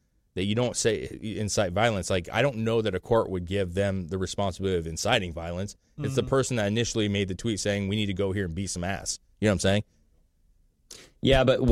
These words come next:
Speaker 1: Punch
Speaker 3: if,
Speaker 1: him in the
Speaker 3: um,
Speaker 1: face.
Speaker 3: what if it's, like, a larger account? So what if Elon Musk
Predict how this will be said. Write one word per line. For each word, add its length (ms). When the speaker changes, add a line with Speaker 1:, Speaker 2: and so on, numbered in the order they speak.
Speaker 1:
Punch 60
Speaker 3:
if, 60
Speaker 1:
him 60
in 60
the 220
Speaker 3:
um, 60
Speaker 1:
face. 140
Speaker 3:
what 200
if 160
it's, 220
like, 160
a 60
larger 580
account? 560
So 220
what 220
if 200
Elon 380
Musk 400